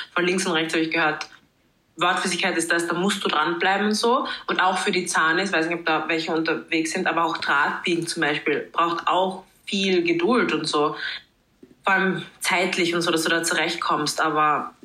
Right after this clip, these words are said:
man muss dranbleiben. Das ist das Beste, was man machen kann. Man wird's einem selber danach danken, dass man nicht aufgegeben hat. Und ich glaub, einfach rückblickend denkt man sich so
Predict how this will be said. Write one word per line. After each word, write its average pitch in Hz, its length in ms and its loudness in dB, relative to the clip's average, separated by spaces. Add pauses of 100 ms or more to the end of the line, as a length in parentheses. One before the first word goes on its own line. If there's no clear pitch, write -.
(140)
man 160 160 0
muss 196 200 0
dranbleiben. 160 480 0
Das 139 140 -4
ist 170 120 -4
das 165 140 -2
Beste, 170 320 -2
was 170 80 0
man 165 120 0
machen 165 220 0
kann. 143 200 -2
Man 147 120 -2
wird's 170 200 0
einem 160 320 0
selber 165 500 2
danach 156 460 0
danken, 165 440 0
dass 160 200 -2
man 160 80 0
nicht 170 200 -2
aufgegeben 151 520 -2
hat. 139 120 -4
Und 156 60 -6
ich 156 100 -8
glaub, 156 200 0
einfach 170 340 -2
rückblickend 226 680 -2 (320)
denkt 180 180 0
man 196 80 2
sich 190 180 -2
so 185 260 0